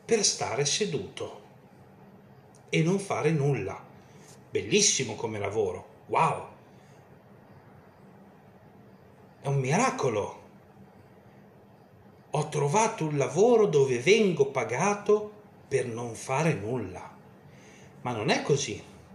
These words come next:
Attenzione. Attenzione.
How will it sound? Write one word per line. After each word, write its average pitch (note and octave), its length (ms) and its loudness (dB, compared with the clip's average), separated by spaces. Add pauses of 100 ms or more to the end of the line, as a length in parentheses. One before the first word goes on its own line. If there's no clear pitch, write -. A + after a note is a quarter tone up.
(140)
Attenzione. - 880 -2 (1900)
Attenzione. F#2+ 720 -2